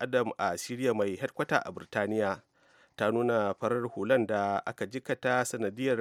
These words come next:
waɗannan hare-haren sun ma zarce hakan. A birnin Aleppo kansa, dubun dubatan farar hula ne abun ya ritsa da su, kuma rabinsu yara ne.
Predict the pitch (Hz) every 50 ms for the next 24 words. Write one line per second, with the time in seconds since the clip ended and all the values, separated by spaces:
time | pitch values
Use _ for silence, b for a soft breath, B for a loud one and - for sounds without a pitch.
0 | 110 104 113 135 - - 127 113 101 101 110 127 139 127 120 107 120 139 131 117
1 | 131 135 117 - - 131 135 139 135 135 135 131 131 127 156 175 170 - - -
2 | - 90 - - 107 92 92 85 - _ b b b b b b b b b b
3 | b b b 107 110 143 175 196 202 208 - 127 131 147 156 151 - 127 - -
4 | 147 135 123 104 - - - 101 90 - - - 107 127 139 165 175 165 151 127
5 | 135 151 170 - 180 143 127 123 143 143 151 156 151 - 131 120 123 135 156 160
6 | 160 147 135 - - 110 117 147 147 120 120 123 131 135 139 139 139 123 - -
7 | 139 120 95 95 90 - - - 151 143 - - _ - - 139 147 147 143 143
8 | 139 143 139 - - 101 131 165 165 151 135 113 - - 110 110 101 92 98 101
9 | 98 98 98 92 101